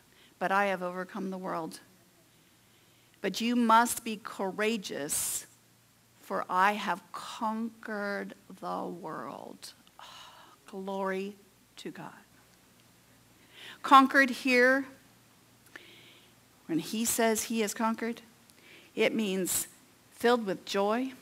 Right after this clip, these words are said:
filled with joy. Because when Jesus won against the enemy, he was a happy camper 'cause he knew he could pass it on to you. And so we are on the winning side.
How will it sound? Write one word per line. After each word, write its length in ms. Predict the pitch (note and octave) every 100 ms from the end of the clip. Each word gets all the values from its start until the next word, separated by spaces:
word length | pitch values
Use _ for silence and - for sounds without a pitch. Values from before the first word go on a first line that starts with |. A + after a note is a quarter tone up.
| - - - - _ _ _ _ _ _ - _ _
filled 300 | - A3+ A3+
with 100 | A3
joy. 300 | - G3+ G3+ - - - - _ _ _ _ - - _ _ - - - - -
Because 360 | A3+ A#3 A3
when 160 | A3+ G#3
Jesus 500 | G#3+ B3+ C4 C#4+ C#4
won 400 | G3+ F#3+ G#3 A3+
against 380 | A#3 G#3 G#3+ -
the 100 | E3+
enemy, 500 | G3 A3 A#3 C#4 C#4 - - - - _ _
he 120 | -
was 200 | G#3 G3
a 80 | E3+
happy 260 | F#3+ F#3+ G#3+
camper 420 | - F#3 E3 E3+
'cause 260 | - D#3 -
he 100 | E3+
knew 260 | F3+ F#3
he 220 | F#3 -
could 160 | - E3
pass 300 | - F3+ -
it 80 | F3+
on 160 | F3+
to 60 | F#3
you. 200 | F#3 E3+ - - - - - _ - - - - _ _ - - - - -
And 200 | G3+ G3
so 240 | - G#3
we 260 | G3+ A#3+ B3+
are 120 | G#3+
on 200 | G3+ G3+
the 140 | G3
winning 560 | F#3 G3 F#3+ F#3+ F#3+ F#3
side. 500 | - F3 F3 D#3+